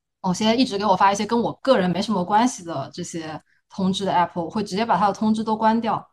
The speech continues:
就是我需要用它的时候我再打开看一下。但是它有这个 summary 的话，那我可能考虑把它打开，因为反正它会在 summary 里面，那我无聊的时候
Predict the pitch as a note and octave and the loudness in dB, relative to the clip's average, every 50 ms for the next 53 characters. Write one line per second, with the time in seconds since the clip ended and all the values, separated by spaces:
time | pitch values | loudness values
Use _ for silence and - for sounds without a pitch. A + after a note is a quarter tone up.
0 | _ _ _ _ - G#3+ G#3+ A#3 F#3+ E3 D3 - A#3+ A#3+ C4 D4 D#4 C4 A#3+ F#3+ | _ _ _ _ -10 -6 -2 -2 0 -2 -2 0 2 2 4 4 2 2 2 2
1 | F3 - - F3+ E3+ E3 D3 - E3 D3 C#3 D#3+ D#3+ - - G3 E3+ D3+ D3+ - | 2 0 -2 -4 -6 -6 -6 -8 -8 -8 -10 -10 -10 -8 -8 -6 -6 -6 -8 -10
2 | - - _ _ _ _ _ _ _ - C4+ C4 C4 C4 B3+ C4 C#4 D4 D4 B3+ | -14 -18 _ _ _ _ _ _ _ 0 0 2 4 2 2 4 4 4 4 4
3 | F#3 D3 F3+ G3+ A3+ A3 - C4 C#4+ D#4 D4 A#3 F3+ E3+ E3+ G3 F#3 F3+ F3+ G3 | 2 0 0 -2 0 4 6 6 6 6 4 2 0 0 0 0 2 2 2 2
4 | F#3+ G3 G#3 A3 - - F#3 E3 F3 A#3 - - F3+ D3+ E3 E3 - E3 F3 F#3 | 2 2 0 -2 -2 0 0 0 0 -2 0 0 0 0 -2 -4 -4 -4 -4 -2
5 | - F3 - - - E3+ F3 G3 A3+ A#3 - F#3 E3 F3+ G3 A3+ A#3+ A#3+ A3+ A3 | -2 -2 -2 -4 -6 -4 -2 -2 -2 -2 -2 -2 -2 0 0 0 2 0 0 0
6 | A#3+ A#3+ B3 B3+ A#3 A3 G3 E3 - - - E3+ F3 G3+ G#3 G3 F3 F3+ G3 F#3 | 0 0 2 2 0 -2 -4 -6 -10 -14 -14 -8 -4 0 0 0 0 0 -2 -2
7 | F3 G3 G#3+ G#3+ - - D#3+ D3 F#3 F3 C3+ - | 0 -2 -2 -4 -6 -8 -10 -6 -4 -4 -4 -4